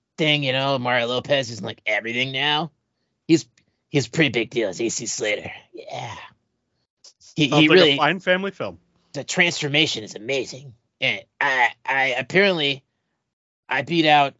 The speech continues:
Speaker 1: uh, s-, a lot of actors for this part, but they said my, my, I, I could, uh, immerse myself into the role.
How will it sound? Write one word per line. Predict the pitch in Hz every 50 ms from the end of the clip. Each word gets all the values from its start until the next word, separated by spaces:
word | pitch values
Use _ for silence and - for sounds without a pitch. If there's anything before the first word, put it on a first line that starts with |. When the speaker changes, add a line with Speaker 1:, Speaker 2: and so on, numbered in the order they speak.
| _
Speaker 1:
uh, | - - 147 117 113 110 104 98 98 104 - _ _ _ _ _ _ _ _ _ -
s-, | - -
a | - 123
lot | 135 143 143 143
of | -
actors | 143 131 135 135 - 165 160 165 165 - - - - - - - _ _
for | - 135
this | 120 135 131
part, | - - - 165 147 117 104 - _ _ _ _ _ _ _ _ _ _ _ _
but | - 135 127
they | - 143
said | - - 165 156 135
my, | 143 139 135 127 - -
my, | 131 127 117 - - _ _ -
I, | 117 - -
I | 131
could, | - 143 143 123 - _ _ _ _ _ _ _ -
uh, | 110 - - - - 214 - - - 262 269 - 240 233 226 208 180 170 185 190 196
immerse | 190 190 214 226 220 - -
myself | 208 165 - - 214 196 - 214
into | 220 196 180
the | 185 190
role. | 202 226 233 226 185 117